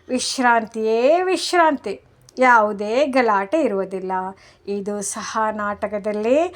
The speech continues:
ಮಾಡಲ್ಪಟ್ಟಿದೆ. ಭಕ್ತಿಯು ಮುಗಿಯುವ ಸಮಯದಲ್ಲಿಯೇ ತಂದೆಯು ಬರುತ್ತಾರೆ. ಎಲ್ಲರೂ ಹಿಂತಿರುಗಿ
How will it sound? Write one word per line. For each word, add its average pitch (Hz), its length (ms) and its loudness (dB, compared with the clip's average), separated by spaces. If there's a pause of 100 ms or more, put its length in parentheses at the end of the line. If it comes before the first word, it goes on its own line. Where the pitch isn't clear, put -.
(260)
ಮಾಡಲ್ಪಟ್ಟಿದೆ. 254 1000 2 (580)
ಭಕ್ತಿಯು 339 560 2
ಮುಗಿಯುವ 269 460 2 (120)
ಸಮಯದಲ್ಲಿಯೇ 208 720 0 (240)
ತಂದೆಯು 196 580 -4 (200)
ಬರುತ್ತಾರೆ. 196 560 2 (580)
ಎಲ್ಲರೂ 370 480 6 (140)
ಹಿಂತಿರುಗಿ 320 720 2